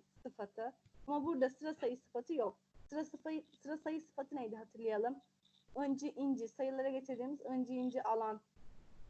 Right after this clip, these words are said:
sayılardı. Yani ikinci, üçüncü, dördüncü. Burada olsaydı eğer dördüncü ev diye ev sorardık. Hangi ev, kaçıncı ev,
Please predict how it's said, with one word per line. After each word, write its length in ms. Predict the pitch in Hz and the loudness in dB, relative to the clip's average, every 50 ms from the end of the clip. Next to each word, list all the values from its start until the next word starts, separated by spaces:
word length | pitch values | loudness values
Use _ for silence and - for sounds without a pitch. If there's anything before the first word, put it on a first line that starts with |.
| - - | -6 -2
sayılardı. 580 | 214 196 185 190 190 185 180 175 190 208 240 | 0 2 2 4 4 4 2 2 2 0 2
Yani 280 | 269 262 226 226 254 277 | 2 2 2 2 0 -2
ikinci, 760 | 269 254 254 - - 277 254 240 208 180 196 190 185 - - | -2 -4 -6 -4 0 0 2 2 2 2 2 2 2 0 -4
üçüncü, 760 | - 220 - - - 226 220 214 190 196 208 196 190 190 202 - _ 214 208 | -6 -10 -8 -6 -4 -4 -2 -2 0 0 2 2 2 0 -4 -8 _ 2 6
dördüncü. 640 | 233 240 240 226 214 214 233 226 220 208 190 202 190 185 202 - _ _ _ - - - - - - | 8 8 8 8 8 6 2 0 -2 0 2 2 2 2 0 -4 _ _ _ -18 -16 -14 -12 -12 -4
Burada 400 | 233 277 370 392 359 370 381 285 | 4 6 6 8 8 6 6 6
olsaydı 500 | 311 349 349 339 339 370 370 381 349 339 | 6 4 4 2 2 4 4 4 6 6
eğer 420 | 285 247 220 202 196 196 196 196 | 6 6 8 6 4 2 2 6
dördüncü 640 | 233 262 277 277 277 285 254 294 294 285 294 277 320 | 8 10 10 10 8 8 6 2 2 0 0 0 0
ev 280 | 508 - 226 220 208 202 - _ _ _ - - - - - - - - - | 0 0 0 0 0 0 -4 _ _ _ -18 -18 -18 -16 -16 -18 -16 -10 -4
diye 340 | 208 220 208 214 220 277 - _ _ _ - - - - - - - - - | 0 2 2 2 2 0 -6 _ _ _ -20 -20 -20 -18 -20 -20 -10 -2 2
ev 200 | 247 247 214 175 - _ _ - - - - - | 4 4 4 2 -2 _ _ -20 -18 -16 -6 -2
sorardık. 500 | 277 277 285 277 247 233 214 185 - - | 2 4 6 6 6 4 2 0 -2 -2
Hangi 340 | 294 302 320 330 311 294 277 | -2 0 2 2 4 2 2
ev, 320 | - - 233 254 277 302 | 0 0 0 0 0 0
kaçıncı 520 | - - 285 285 285 - 302 285 277 262 294 | -2 -2 -4 -2 0 0 2 2 2 2 2
ev, 220 | 277 277 311 330 | 2 2 2 0